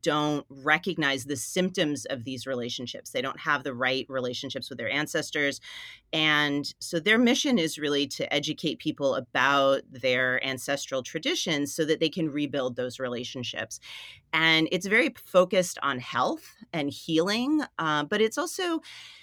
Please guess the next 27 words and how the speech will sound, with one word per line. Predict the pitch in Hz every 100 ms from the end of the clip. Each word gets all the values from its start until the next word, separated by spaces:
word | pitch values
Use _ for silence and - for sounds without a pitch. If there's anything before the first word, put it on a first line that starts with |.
| _ _ _ _ _ _
expresses | - - - 240 226 240 220
itself | 214 165 - 170 170
through | - - 185 185
genealogies. | 160 175 160 139 131 160 170 190 202 202 - - _
And, | 151 156 151 151 151 151 -
um, | 165 151 139 139 131 -
that's | 185 190 196
one | 240 240
of | 196
the | 185
ways | 165 165 156 147 170
that | 156
makes | - 147 143 147 156 - 175
it | 151 139 131 - _
sort | - 160
of | 151
more | 156 143
accessible | 131 - - 226 302 - 202 160 156
to | - 170
people | - 175 - 156 147 143 - - -
from | 156 147 143 143 143 139 - - -
intermarried | - 180 185 160 147 147 147 139 135 127 156 _
families. | - 156 143 110 76 - - -
Um, | 160 135 127 107
so | -
someone, | 160 - 208 214 214 196 185 180
and | 175 160 156 156